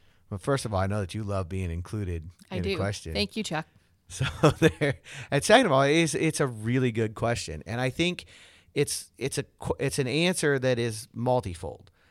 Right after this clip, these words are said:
Speaker 1: I think part of it is that it's been a foregone conclusion since January, really. I mean, when,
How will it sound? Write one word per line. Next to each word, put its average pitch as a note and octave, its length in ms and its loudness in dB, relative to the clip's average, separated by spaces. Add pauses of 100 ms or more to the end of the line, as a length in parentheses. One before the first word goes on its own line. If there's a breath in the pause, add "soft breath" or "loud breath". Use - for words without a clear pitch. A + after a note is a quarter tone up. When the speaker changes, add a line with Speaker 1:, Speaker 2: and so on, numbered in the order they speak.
(240 soft breath)
Speaker 1:
I B2 80 -6
think A#2+ 260 -6
part C#3 280 2
of C#3 120 0
it B2+ 140 0
is A#2+ 600 -2 (920)
that B2+ 200 -4
it's G#2 80 -14
been D3 160 2
a C3+ 60 2
foregone A#2 440 0
conclusion A2 460 -4
since G2 300 -8
January, A#2+ 640 -2
really. C3+ 460 -2
I - 40 -10
mean, A2 220 -4
when, A#2 320 -2